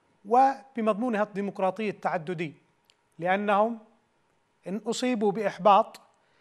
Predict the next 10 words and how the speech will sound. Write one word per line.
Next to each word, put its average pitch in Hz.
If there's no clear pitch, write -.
فإن 220
ارتدادات 208
هذا 220
الإحباط 202
ستكون 196
وبالًا 185
على 170
الجميع. 170
كان 185
الناس 208